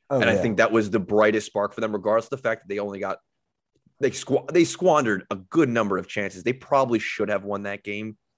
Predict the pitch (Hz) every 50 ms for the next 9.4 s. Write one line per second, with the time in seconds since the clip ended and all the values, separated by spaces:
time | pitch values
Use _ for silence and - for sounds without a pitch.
0 | _ _ _ 165 156 160 156 156 _ _ _ - 127 107 - 113 113 - 110 113
1 | 107 101 101 104 104 - - - 101 98 - - 101 - - 104 101 - - 92
2 | 92 - - - 95 95 101 117 123 - _ _ _ _ _ _ _ _ _ -
3 | 101 98 95 92 92 95 92 - _ _ _ _ - 90 - 117 104 - - _
4 | _ _ _ - 120 135 135 120 - - - 143 127 127 131 - 120 131 131 143
5 | 147 143 - - 143 147 131 - - 113 - _ - 87 107 - - - - 120
6 | 120 120 104 107 98 95 80 98 101 98 90 95 95 - 95 92 - 101 98 -
7 | - 101 98 95 92 90 92 92 - 78 92 95 95 95 95 87 95 95 _ _
8 | _ _ _ 110 101 104 98 92 - - 95 92 90 87 87 - 85 80 76 76
9 | 82 85 82 80 80 80 -